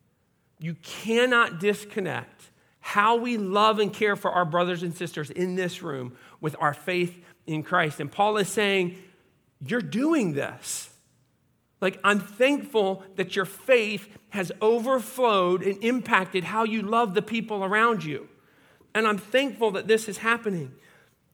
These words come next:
And I'm thankful that this is a church, that this is happening, that our faith just isn't just in these walls and in this room on a Sunday morning, but that our faith is overflowing in how we love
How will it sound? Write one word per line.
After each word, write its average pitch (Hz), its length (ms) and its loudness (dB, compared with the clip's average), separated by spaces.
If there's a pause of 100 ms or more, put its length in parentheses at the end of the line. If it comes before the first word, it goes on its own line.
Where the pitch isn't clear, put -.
(400)
And 208 120 2
I'm 202 120 4
thankful 226 320 0
that 196 220 0
this 226 160 0
is 202 120 -8
a 208 60 0
church, 226 720 0 (720)
that 180 120 -4
this 208 180 0
is 202 100 -4
happening, 196 640 0 (720)
that 214 120 2
our 214 140 6
faith 233 320 -2
just 226 180 -4 (260)
isn't 214 340 -6
just 220 220 -4
in 233 220 -2
these 220 220 -2
walls 180 680 -2 (1300)
and 196 120 -2
in 226 120 0
this 226 200 0
room 208 320 0
on 190 120 0
a 180 60 -2
Sunday 208 360 0
morning, 185 460 -2 (340)
but 196 160 -2
that 208 200 2 (640)
our 180 120 2
faith 202 520 2
is 185 260 -2
overflowing 226 760 2
in 190 60 -2
how 190 180 0
we 196 160 -2
love 214 520 2